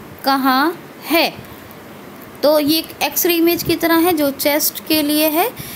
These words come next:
आर्टिफिशियल इंटेलिजेंस बेस्ड है और इसे कोविड नाइनटीन का पता लगाने के लिए ये उपकरण है एक, ठीक है, इसको यूज़ किया जाएगा और ये आईआईटी गांधीनगर की लॉन्चिंग है।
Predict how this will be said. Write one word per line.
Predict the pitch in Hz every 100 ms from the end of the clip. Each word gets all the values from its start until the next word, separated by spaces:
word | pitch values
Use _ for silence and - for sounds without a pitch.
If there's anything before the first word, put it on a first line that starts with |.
| - -
आर्टिफिशियल | 247 262 294 330 - 302
इंटेलिजेंस | 294 277 277 302 320 302 -
बेस्ड | 302 311 - 349
है |
और | 339 302
इसे | 294 330
कोविड | 330 269 269 247
नाइनटीन | 262 262 285 269
का | 294
पता | 269 262 262
लगाने | 247 240 233
के | 220 226
लिए | 208
ये | 247
उपकरण | 294 294 - 330 349 349
है | 277 226
एक, | 247 285 - - - - - - -
ठीक | 339 330
है, | 403 523 - - - -
इसको | 285 - 349 403
यूज़ | 359 269 262
किया | 269 262
जाएगा | 254 240 240 294
और | 415 359
ये | 277
आईआईटी | 269 240 247 254 262 339
गांधीनगर | 311 240 233 226 220 220
की | - 311
लॉन्चिंग | 247 190 202 233 240
है। | 240 262